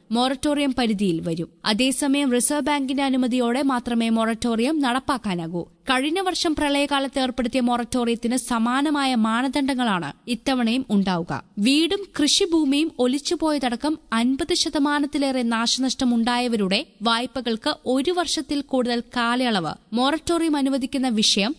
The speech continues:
ഇന്ന് ചേരുന്ന ബാങ്കേഴ്സ് ഉപസമിതി പരിശോധിച്ച് തീരുമാനിക്കും. സംസ്ഥാനത്ത്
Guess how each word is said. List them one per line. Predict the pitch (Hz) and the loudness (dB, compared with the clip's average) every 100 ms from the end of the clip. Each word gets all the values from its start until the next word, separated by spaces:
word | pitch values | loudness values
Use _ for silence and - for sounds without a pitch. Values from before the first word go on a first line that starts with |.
| - | -4
ഇന്ന് | 277 302 370 | 0 2 2
ചേരുന്ന | 359 320 294 247 | 0 0 0 0
ബാങ്കേഴ്സ് | 240 240 262 311 311 - | 0 -2 -2 -2 -2 -4
ഉപസമിതി | 254 254 320 320 262 240 - | -2 0 0 0 0 0 -2
പരിശോധിച്ച് | 233 202 - 247 208 175 165 | -2 0 0 0 -2 -4 -4
തീരുമാനിക്കും. | - 214 196 175 165 - - _ | 0 2 2 0 -4 -6 -8 _
സംസ്ഥാനത്ത് | - 254 226 262 226 220 254 | -2 -2 0 0 -2 0 -2